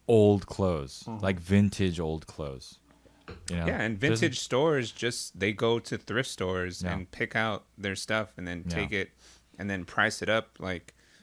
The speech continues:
Speaker 2: four hundred, five hundred percent 'cause they're
Speaker 1: But it
Speaker 2: curating their,
Speaker 1: Yeah, yeah.
Speaker 2: their store or
Speaker 1: Yeah.
Speaker 2: whatever.
Speaker 1: It helps. It helps, though.
Speaker 2: Yeah.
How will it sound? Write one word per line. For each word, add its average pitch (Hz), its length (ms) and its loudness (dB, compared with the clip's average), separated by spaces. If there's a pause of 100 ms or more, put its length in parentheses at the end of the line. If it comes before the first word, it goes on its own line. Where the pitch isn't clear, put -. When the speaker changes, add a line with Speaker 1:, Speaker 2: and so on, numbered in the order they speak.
Speaker 2:
four 104 360 -4
hundred, 104 300 -6
five 104 220 0
hundred 98 220 -6
percent 101 440 -4 (520)
'cause 98 160 -4
they're 92 100 2
Speaker 1:
But 117 120 4
it 143 60 -4
Speaker 2:
curating 101 640 0
their, 90 140 -2
Speaker 1:
Yeah, 82 280 -2 (140)
yeah. 95 300 2
Speaker 2:
their 90 100 -2
store 92 440 0
or 87 40 0
Speaker 1:
Yeah. 85 60 2
Speaker 2:
whatever. 90 440 0 (840)
Speaker 1:
It 220 120 2
helps. 123 420 2 (140)
It 185 140 0
helps, 139 280 4
though. 117 220 2 (280)
Speaker 2:
Yeah. 98 180 0